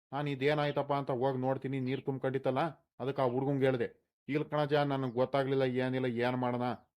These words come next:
ಆ ಪರಮೇಶಣ್ಣಂಗ್ ಕೇಳ್ದೆ ನಾನು, "ಪೈಪ್ ಲೈನ್ ಏನಾರ ಹೋಗೈತೆ ಏನ್ ಹೇಳ್ ಪರಮೇಶಣ್ಣ, ಎಲ್ಲಾದ್ರೂ ಇದ್ರೆ ಮತ್ತೆ ಕರೆಕ್ಟಾಗಿ ನೋಡ್ಕೊಂಡು ತೆಗಿತೀನಿ" ಅಂತ ಹೇಳ್ದ,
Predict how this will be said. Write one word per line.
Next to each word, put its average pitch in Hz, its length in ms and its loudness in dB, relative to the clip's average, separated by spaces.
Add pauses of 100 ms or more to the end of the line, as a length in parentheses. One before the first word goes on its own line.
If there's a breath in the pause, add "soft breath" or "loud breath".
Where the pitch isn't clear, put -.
ಆ 104 80 -4
ಪರಮೇಶಣ್ಣಂಗ್ 139 640 -2
ಕೇಳ್ದೆ 135 280 0
ನಾನು, 131 220 -2
"ಪೈಪ್ 135 320 0
ಲೈನ್ 135 160 0
ಏನಾರ 131 220 -2
ಹೋಗೈತೆ 127 460 0
ಏನ್ 123 80 -2
ಹೇಳ್ 123 180 0
ಪರಮೇಶಣ್ಣ, 123 460 -4 (520)
ಎಲ್ಲಾದ್ರೂ 120 320 0
ಇದ್ರೆ 120 260 -2
ಮತ್ತೆ 123 240 -2
ಕರೆಕ್ಟಾಗಿ 120 400 -2
ನೋಡ್ಕೊಂಡು 117 380 -4
ತೆಗಿತೀನಿ" 113 460 -4
ಅಂತ 113 180 -4
ಹೇಳ್ದ, 110 320 0